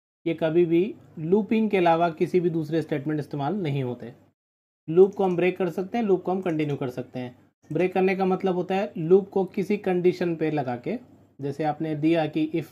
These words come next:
I equal to five, या कोई भी आप condition दे रहे हैं, loop के अंदर में दे रहे हैं, आपने loop को break कर दिया, रोक दिया वहीं पे, तो उसको break statement बोलेंगे। Continue मतलब at particular किसी condition पे आपको उस particular step को skip करना है,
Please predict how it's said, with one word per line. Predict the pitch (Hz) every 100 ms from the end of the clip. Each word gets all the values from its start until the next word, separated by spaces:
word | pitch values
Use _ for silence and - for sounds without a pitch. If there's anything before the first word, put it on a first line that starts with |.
| - 151
I | 151
equal | 165 151
to | 165
five, | 156 147 147 165 - - -
या |
कोई | 160 180
भी | 202
आप | 196
condition | 180 175 170 202
दे | 190
रहे | 190
हैं, | 185
loop | 190 190
के | 196
अंदर | 190 202
में | 165
दे | 139
रहे | 139
हैं, | - - - _ -
आपने | 147 165 180
loop | 180 180
को | 196
break | 208 185
कर | 151
दिया, | 127 127 123 - - -
रोक | 190 185
दिया | 160 139
वहीं | 135
पे, | 180
तो | 190
उसको | 156 190
break | 170 160
statement | 147 147 131 135
बोलेंगे। | 123 127 202 - - _ _ 180
Continue | 185 233 247
मतलब | 240 220 277 - - 185
at | 196 -
particular | 185 220 214 220 214
किसी | 202 214
condition | 196 180 190 185 226
पे | 185
आपको | 175 160 202 254 -
उस | 214 196
particular | 190 185 247 233
step | 220 - 208 208
को | 214
skip | - 240 214
करना | 160 143
है, | 220